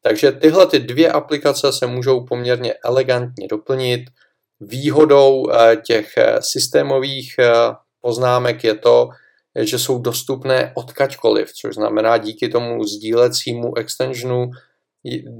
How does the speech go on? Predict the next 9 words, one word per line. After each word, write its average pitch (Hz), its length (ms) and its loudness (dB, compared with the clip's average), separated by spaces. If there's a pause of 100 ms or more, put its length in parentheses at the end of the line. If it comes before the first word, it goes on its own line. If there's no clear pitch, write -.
(140)
do 123 160 -10
nich 127 200 -6
můžete 123 300 0
poslat, 123 680 2
eh, 113 240 6
z 101 120 -2
jakékoliv 120 720 0
aplikace 123 640 -4
obsah 117 600 -2